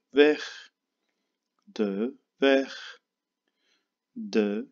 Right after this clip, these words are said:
kerk, de kerk. Langs, langs. De linkerkant,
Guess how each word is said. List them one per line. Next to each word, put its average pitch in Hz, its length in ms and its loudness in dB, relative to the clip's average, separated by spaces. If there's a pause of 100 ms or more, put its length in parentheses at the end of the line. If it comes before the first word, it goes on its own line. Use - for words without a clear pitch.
(120)
kerk, - 920 -4 (1000)
de 107 560 -6
kerk. - 840 0 (800)
Langs, 123 1200 -2 (720)
langs. 117 1120 -2 (960)
De 156 460 0 (120)
linkerkant, 120 1300 -4